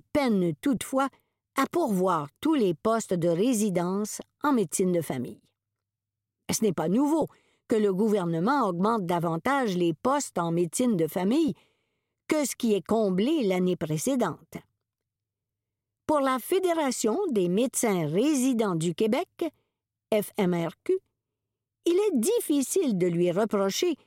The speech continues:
de souhaiter d'en combler davantage chaque année. Pour la prochaine rentrée scolaire,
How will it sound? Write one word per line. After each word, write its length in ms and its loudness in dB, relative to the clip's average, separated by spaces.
de 160 2
souhaiter 500 0
d'en 220 0
combler 420 0
davantage 840 0
chaque 280 -6
année. 260 0
Pour 80 2
la 160 0
prochaine 440 0
rentrée 360 0
scolaire, 560 0